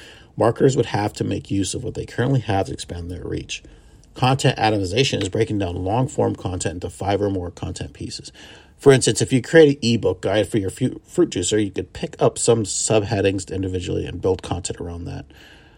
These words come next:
Uh, constant content production will be vital as businesses move forward.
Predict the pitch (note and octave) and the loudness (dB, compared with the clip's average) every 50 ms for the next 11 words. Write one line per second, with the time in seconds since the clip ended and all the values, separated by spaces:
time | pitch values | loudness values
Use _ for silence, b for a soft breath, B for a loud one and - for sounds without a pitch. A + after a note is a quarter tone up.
0 | B B _ - - - - - - - - C3 C3+ D#3 C#3+ - D#3 - - - | B B _ -10 -8 -6 -6 -8 -10 0 4 4 4 4 4 2 2 2 2 0
1 | - A#2 A2+ G#2+ - - A2+ A#2 - A2 - A2 G#2+ - - G#2+ - B2+ A#2+ F2 | 0 0 2 2 2 2 0 0 0 -2 0 -2 -2 -2 -4 -6 -6 -6 -6 -6
2 | - - - - - A#2 G2+ G2 G#2 F#2+ G#2 F#2+ F#2+ F2+ - - - F#2 F2+ - | -6 -8 -14 -14 -12 -8 -2 0 2 2 2 2 0 -2 -4 -4 -6 -6 -4 -2
3 | A2 G#2 G#2 - - A2+ A2 G#2+ G#2 G2+ G2 - - - - - B1+ - - | -2 -2 -2 -4 -4 -4 -2 -2 -2 -2 -4 -4 -6 -8 -8 -8 -8 -10 -14